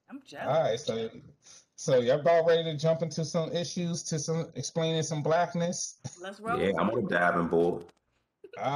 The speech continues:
Speaker 2: right, I, we, we missed a lot. Last couple of weeks has been pretty action-packed.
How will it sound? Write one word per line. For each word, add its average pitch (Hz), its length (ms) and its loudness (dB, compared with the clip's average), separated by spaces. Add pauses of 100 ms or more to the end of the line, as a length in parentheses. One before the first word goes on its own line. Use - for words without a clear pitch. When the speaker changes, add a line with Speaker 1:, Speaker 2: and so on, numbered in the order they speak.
Speaker 2:
right, 113 360 2 (180)
I, 120 220 -2
we, 123 240 0
we 135 180 -2
missed 139 300 -2
a 131 60 2
lot. 107 440 0
Last 123 400 -2
couple 113 220 -2
of 110 80 -2
weeks 110 220 -6
has 98 120 -8
been 95 340 -4
pretty 127 640 -4
action-packed. 104 1000 -8